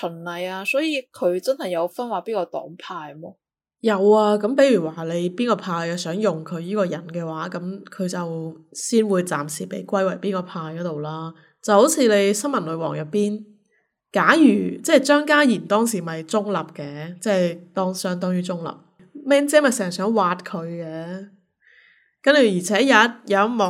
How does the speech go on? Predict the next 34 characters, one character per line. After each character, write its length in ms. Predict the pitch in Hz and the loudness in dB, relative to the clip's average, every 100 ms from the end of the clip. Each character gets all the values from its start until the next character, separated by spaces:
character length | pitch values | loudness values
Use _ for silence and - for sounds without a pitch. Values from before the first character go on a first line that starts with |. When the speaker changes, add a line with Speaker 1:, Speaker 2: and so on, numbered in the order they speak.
| 180 | 0
Speaker 2:
就 100 | 190 | -4
係 400 | 190 180 180 - - _ _ - | 0 0 0 -4 -14 _ _ 2
阿 80 | 226 | 4
劉 200 | 185 175 | 4 2
艷 220 | 180 180 | 0 -2
想 200 | 196 208 | 0 0
行 240 | 233 185 170 | 0 -2 -2
去 100 | 185 | -2
Man 220 | 202 208 | 0 0
姐 160 | 214 208 | 0 2
間 200 | 202 202 | 2 2
房 300 | 180 170 185 | -6 -8 -4
嗰 140 | 202 | -4
陣 60 | 185 | -4
時， 160 | 180 185 | -6 -2
阿 120 | 196 | -2
張 180 | 208 214 | 0 2
嘉 120 | 214 | 4
賢 180 | 214 180 | 2 0
都 80 | 196 | 0
以 120 | 202 | 0
為 120 | 180 - | 0 -2
佢， 340 | 185 170 180 | -6 -8 -6
佢 100 | - | -4
想 160 | 190 170 | -4 -2
入 140 | 202 175 | -2 -2
去 100 | 185 | -2
Man 220 | 180 180 | -4 -4
姐 160 | 180 185 | -4 -4
個 80 | 175 | -6
派 160 | 175 | -8
噉 260 | 147 147 151 | -10 -8 -10
樣 80 | 165 | -10
樣， 200 | 151 | -12